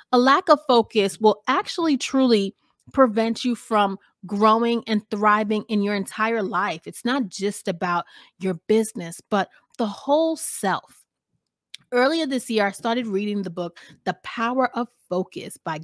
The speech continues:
Jack Canfield, Mark Victor Hansen, and Les Hewitt. In this book, you'll find many lessons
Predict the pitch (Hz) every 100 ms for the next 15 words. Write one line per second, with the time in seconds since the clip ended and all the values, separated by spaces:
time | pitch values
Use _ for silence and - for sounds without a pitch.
0 | - 180 170 - - 269 277 269 285 269
1 | 262 254 - - - 247 254 254 208 226
2 | - - 214 220 214 277 285 - 277 277
3 | - 208 190 190 185 - _ _ _ -
4 | - 214 151 _ - _ _ _ _ _
5 | _ _ _ - 302 349 339 269 - 214
6 | 208 226 240 247 226 208 190 208 240 294
7 | 349 370 277 247 220 - 208 202 202